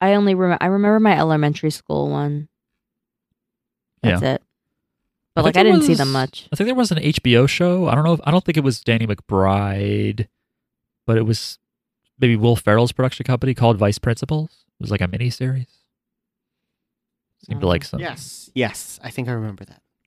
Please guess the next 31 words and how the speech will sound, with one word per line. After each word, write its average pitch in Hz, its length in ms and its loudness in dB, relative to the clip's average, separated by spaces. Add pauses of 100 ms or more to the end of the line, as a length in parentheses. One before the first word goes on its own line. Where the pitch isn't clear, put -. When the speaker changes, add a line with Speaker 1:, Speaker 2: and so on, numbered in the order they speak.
Speaker 2:
dark 135 360 0
comedy. - 600 -4 (1400)
But 147 100 0
yeah, 139 100 4
how 165 100 4
does 208 120 2
this 190 120 0
open? 139 220 2
Does 107 100 -2
this 127 120 -6
open 135 260 -2
with 131 200 0
the 127 80 -4
vice 123 220 0
principal, 127 560 -4
uh, 113 400 0
trying 110 340 -2
to 110 180 0
get 101 200 -2
his 107 200 -6 (160)
family 107 240 0
to 107 80 0
hang 104 180 0
out 98 100 2
with 113 120 -2
him? 110 140 -2 (220)
Speaker 1:
The 214 380 4
Speaker 3:
Yeah. 180 80 -14 (140)
Speaker 1:
V, 254 360 2
yes, - 320 2
the 175 360 4